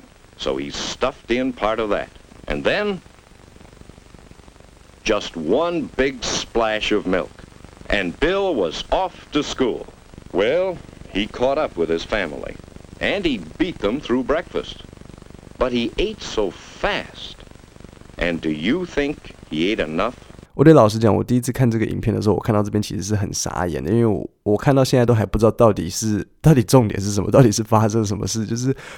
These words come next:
Speaker 2: 旁白要让我们知道，还原事件，Bill 今天早上做什么事情导致他肚子痛，讲了这么多，卖很多关子，讲了一长串，他吃了 cereal，喝了 orange juice，吃 bacon 跟 toast，然后还，还有什么？反正就是很多东西。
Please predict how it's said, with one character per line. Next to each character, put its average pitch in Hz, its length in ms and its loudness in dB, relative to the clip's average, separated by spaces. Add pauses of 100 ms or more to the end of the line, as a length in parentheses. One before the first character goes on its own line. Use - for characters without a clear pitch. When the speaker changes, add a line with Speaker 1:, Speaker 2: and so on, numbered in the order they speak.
(100)
Speaker 2:
旁 123 140 2
白 131 80 4
要 127 80 6
让 143 120 6
我 127 40 6
们 110 120 0
知 113 140 -2
道， 113 180 4
还 107 200 2
原 107 140 2
事 120 200 -2
件， 110 180 4 (600)
Bill 127 200 8
今 120 120 2
天 123 120 6
早 90 160 4
上 110 240 2
做 113 200 2
什 101 100 -2
么 107 60 -4
事 107 140 0
情 98 140 -2
导 90 140 -2
致 107 100 0
他 107 120 2
肚 104 160 -2
子 95 100 -6
痛， 101 200 0
讲 95 180 2
了 98 180 2
这 - 100 -2
么 123 120 6
多， 113 340 4 (260)
卖 131 180 4
很 98 80 2
多 110 120 4
关 113 240 4
子， 107 100 -2
讲 92 200 0
了 90 60 0
一 104 40 0
长 104 260 0
串， 113 160 2
他 123 140 4
吃 123 300 2
了 104 120 4
cereal， 117 480 4
喝 120 220 2
了 117 120 4
orange 120 440 2
juice， 120 200 2
吃 - 240 -2
bacon 127 500 6
跟 113 160 2
toast， 120 400 2
然 110 100 2
后 113 200 2 (580)
还， 104 120 -10
还 117 380 -2
有 139 100 6
什 117 120 0
么？ 98 280 -2 (400)
反 110 160 0
正 147 80 6
就 147 100 2
是 160 100 6
很 127 160 6
多 117 160 6
东 123 180 6
西。 113 260 -4